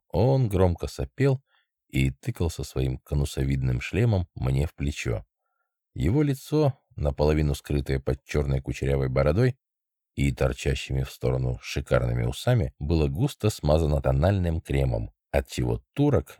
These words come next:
изрядно смахивал на бородатого негра. «А разве турецкие солдаты носили усы?» — спросил я. Воин не ответил, взвалил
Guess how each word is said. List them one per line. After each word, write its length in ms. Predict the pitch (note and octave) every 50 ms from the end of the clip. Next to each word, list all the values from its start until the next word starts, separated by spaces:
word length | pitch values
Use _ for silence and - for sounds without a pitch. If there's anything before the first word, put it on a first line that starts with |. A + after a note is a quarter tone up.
| _ _ -
изрядно 520 | C2 C2+ B1+ C2 C#2+ G2 A#2+ B2 A#2 G#2
смахивал 580 | - - - D2+ D#2 - - D2 D2+ D2+ C#2+ - _ _ _ -
на 160 | - C2+ D2+
бородатого 600 | C#2 C2 D2+ C2+ B1+ A#1+ C2 E2+ - - D2 D#2
негра. 520 | D#2 D#2+ D2+ C2+ A#1+ A1 A1 A1 G#1 - - _ _ _ _ _ _ _ _ _ _ _ _ _ _ _ _ _ _ _
«А 360 | - C#2 C#2 C#2+ C#2 C#2 C#2 C#2+
разве 300 | D2 D2 C#2 D2 D2 C#2
турецкие 500 | - C#2+ C#2 C#2 C2+ - - - D2 C#2+
солдаты 520 | - - C2+ C#2 C#2 C2+ C#2 C2 - C2
носили 340 | C2 C#2 - - C#2 C#2 C#2+
усы?» — 440 | D2+ D2+ D2+ - - E2+ G#2+ D#3 - _ _
спросил 500 | _ - - - C#2+ C#2 - - B1 B1
я. 220 | B1 A1+ A1 G1+ - _ _ _ _ _ _ _ _ _ _ _ _ _ _ _ _ _ -
Воин 540 | - A#1+ A#1+ B1 D2+ G#2 C#3 D#3 D3+ D3 C#3+
не 80 | C#3+
ответил, 640 | C#3+ C#3 C3+ - E2 D#2+ D#2+ D2+ - - C#2+ C#2+ C#2+
взвалил 640 | C#2 C#2 C2 C2 B1+ C2 D2 D#2 D#2 C#2+ C#2 C#2 -